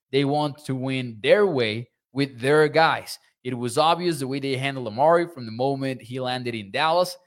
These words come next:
He wasn't one of their guys, but they felt they had no choice." And I tie this into the Gallup decision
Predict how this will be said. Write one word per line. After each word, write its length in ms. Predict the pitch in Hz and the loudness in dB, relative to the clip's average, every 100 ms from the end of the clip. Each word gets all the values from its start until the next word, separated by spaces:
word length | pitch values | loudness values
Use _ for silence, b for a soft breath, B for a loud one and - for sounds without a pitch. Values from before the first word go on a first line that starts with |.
| _ | _
He 160 | _ 156 | _ -10
wasn't 480 | 135 139 139 143 120 | -2 0 0 -4 -10
one 340 | 110 127 127 - | -6 -4 -6 -4
of 240 | 131 117 | -4 -4
their 260 | 113 107 113 | -8 -6 -4
guys, 440 | 123 135 101 90 - _ - | -2 -2 -2 -8 -20 _ -10
but 80 | 131 | -4
they 160 | 143 | -4
felt 400 | - 143 147 143 | -4 0 0 0
they 160 | 131 123 | -6 -6
had 280 | 113 113 110 | -4 -6 -8
no 220 | 104 101 - | -14 -16 -10
choice." 440 | - 175 - - _ _ _ _ _ _ _ _ _ _ - | -4 -4 -6 -14 _ _ _ _ _ _ _ _ _ _ -6
And 120 | 180 | 0
I 180 | 233 254 - | 2 0 -2
tie 260 | - 202 226 | 0 2 2
this 280 | 170 156 - - | -2 -6 -8 -8
into 320 | 147 131 139 | -8 -6 -4
the 300 | 131 123 110 | -2 -2 -2
Gallup 420 | 120 170 175 135 | 0 4 4 0
decision 560 | 117 - 110 117 120 | -6 -8 -6 -8 -10